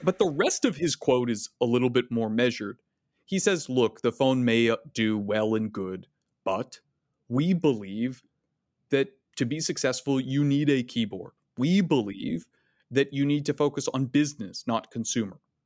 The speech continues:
They believe that the optimal price point is two hundred dollars, not five hundred dollars."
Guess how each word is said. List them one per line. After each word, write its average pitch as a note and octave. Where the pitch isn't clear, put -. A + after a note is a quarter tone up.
They D3
believe B2+
that C3+
the C3
optimal C#3+
price A#2
point C#3
is D3
two G#3+
hundred G2+
dollars, A#2
not C3
five B2+
hundred G2+
dollars." -